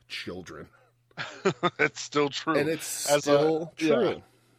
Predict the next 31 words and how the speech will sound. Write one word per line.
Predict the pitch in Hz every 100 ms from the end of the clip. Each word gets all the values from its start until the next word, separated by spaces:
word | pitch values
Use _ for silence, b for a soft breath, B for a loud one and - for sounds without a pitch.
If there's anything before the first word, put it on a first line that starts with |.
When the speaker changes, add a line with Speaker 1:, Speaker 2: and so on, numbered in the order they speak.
| _ _
Speaker 2:
As | 156 147
Danhausen | 120 156 156 165 151 139
refers | 139 - 147 131
to |
him, | 131 127
the | 117
largest | 123 117 139 139 131 -
human | 147 139 127
being | 117 131 139 127
on | 120 123
earth. | 127 120 - - 160 196 -
<laughs> | 208 120
Speaker 1:
Right. | 113 95 - _ b b b b _
Uh, | 131 127 127
so, | - 156
yeah. | 127 95 -
So, | - 151
I | 120 165
like | 170 165
this | 165 160
a |
bunch. | 127 143 143 - - b b b -
Uh, | 120 113 113 107 107 80 - _
I | 110 127
saw | 123 - 131 135
that, | 131 127 123 120 _ _
uh, | 113 117 110 107
one | 107 120
of | 131
his | 131 127
children, | - - 135 131 131 135